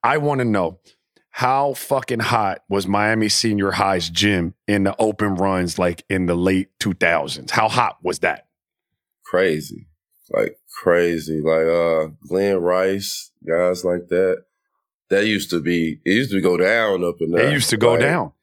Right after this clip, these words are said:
Speaker 1: And, and the heat index was, like, two hundred and fifty degrees.
Speaker 2: Oh, yeah, yeah. Slaves in there, but, you know, that's the grind. You, you always want that. It kept your,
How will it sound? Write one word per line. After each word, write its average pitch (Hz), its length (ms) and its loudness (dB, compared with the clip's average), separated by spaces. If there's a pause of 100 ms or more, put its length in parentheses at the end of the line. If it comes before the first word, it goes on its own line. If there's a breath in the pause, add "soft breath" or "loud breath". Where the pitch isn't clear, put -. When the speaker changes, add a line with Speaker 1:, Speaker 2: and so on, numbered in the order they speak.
(160)
Speaker 1:
And, 175 220 0 (560)
and 160 180 2
the 147 80 4
heat 208 240 0
index 156 420 0
was, 131 140 0
like, 131 240 0 (120)
two 175 160 0
hundred 160 280 0
and 143 100 -2
fifty 156 260 -2
degrees. 147 480 -2 (260)
Speaker 2:
Oh, 104 100 2
yeah, 107 240 4
yeah. 87 300 2 (260)
Slaves 120 580 0
in 98 120 0
there, 101 300 2
but, 95 320 -4
you 110 80 0
know, 101 140 2
that's 110 180 0
the 101 100 -2
grind. 101 520 0
You, 107 280 0
you 113 160 2
always 107 340 2
want 123 220 0
that. 98 160 2
It 107 120 -4
kept 110 220 0
your, 98 200 0